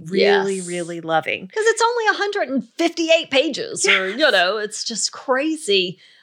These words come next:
Speaker 2: uh, how you can get so overwhelmed
Speaker 1: Mm-hmm.
Speaker 2: with too much information. And here we were, we were able to come alongside, weed out all the voices, and give you a clear way forward. And I do think that that's really what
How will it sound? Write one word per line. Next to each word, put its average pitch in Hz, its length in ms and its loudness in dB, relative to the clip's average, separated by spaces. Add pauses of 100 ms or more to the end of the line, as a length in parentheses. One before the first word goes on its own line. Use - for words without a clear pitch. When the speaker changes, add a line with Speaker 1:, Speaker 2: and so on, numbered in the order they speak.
Speaker 2:
uh, 196 300 4 (120)
how 185 720 0
you 214 220 -4
can 240 160 -4
get 196 160 -2
so 233 460 4 (400)
overwhelmed 175 680 -4
Speaker 1:
Mm-hmm. 202 180 -6
Speaker 2:
with 240 320 0
too 320 260 4
much 180 300 -2
information. 180 720 -6
And 226 140 -8
here 370 320 -12
we 269 300 -8
were, 180 260 -8
we 247 160 -8
were 247 160 -2
able 208 220 -2
to 170 80 -10
come 233 280 -4
alongside, 226 920 -4 (320)
weed 294 380 4
out 277 240 4
all 247 240 0
the 247 100 -6
voices, 180 680 -6
and 208 160 0
give 214 160 4
you 214 140 -2
a 196 80 -2
clear 180 380 -10
way 156 260 -8
forward. 165 560 -8
And 175 120 -8
I 180 100 -10
do 175 240 -10
think 165 320 -8
that 175 180 -10
that's 175 280 -10
really 165 420 -10
what 160 400 -6